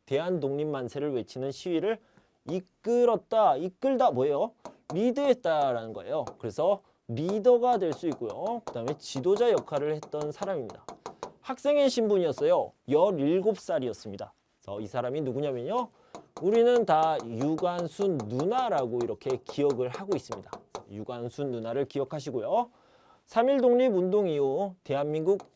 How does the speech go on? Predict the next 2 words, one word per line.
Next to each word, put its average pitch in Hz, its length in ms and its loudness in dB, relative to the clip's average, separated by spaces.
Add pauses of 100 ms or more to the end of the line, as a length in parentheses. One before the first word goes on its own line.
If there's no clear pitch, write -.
임시정부에서 214 1600 0 (240)
독립운동을 147 1000 -2